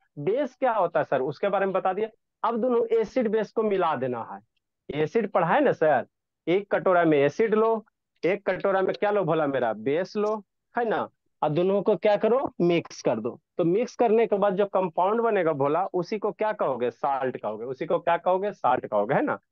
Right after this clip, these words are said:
तो हमरा कैसे पता चलेगा सर, Salt बना के नहीं बना? देखो, salt होता क्या चीज है, एगो कटोरा में, एगो beaker में एसिड लो, दूसरे में base लो,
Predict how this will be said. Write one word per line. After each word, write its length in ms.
तो 60
हमरा 260
कैसे 480
पता 280
चलेगा 380
सर, 200
Salt 340
बना 260
के 140
नहीं 100
बना? 220
देखो, 220
salt 380
होता 520
क्या 180
चीज 200
है, 80
एगो 260
कटोरा 380
में, 140
एगो 240
beaker 320
में 140
एसिड 340
लो, 280
दूसरे 320
में 220
base 320
लो, 420